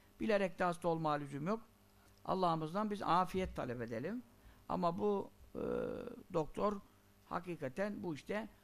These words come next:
aşırı ağrısı, sancısı olanlar arayıp bulurlar artık. Ben tabii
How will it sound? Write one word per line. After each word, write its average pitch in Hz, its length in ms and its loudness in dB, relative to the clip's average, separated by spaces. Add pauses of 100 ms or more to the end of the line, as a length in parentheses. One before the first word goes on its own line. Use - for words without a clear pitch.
(260)
aşırı 202 380 4
ağrısı, 170 380 4
sancısı 175 440 -2
olanlar 156 420 0
arayıp 190 420 2
bulurlar 170 360 0
artık. 117 300 -4 (580)
Ben 147 180 -2
tabii 139 500 -8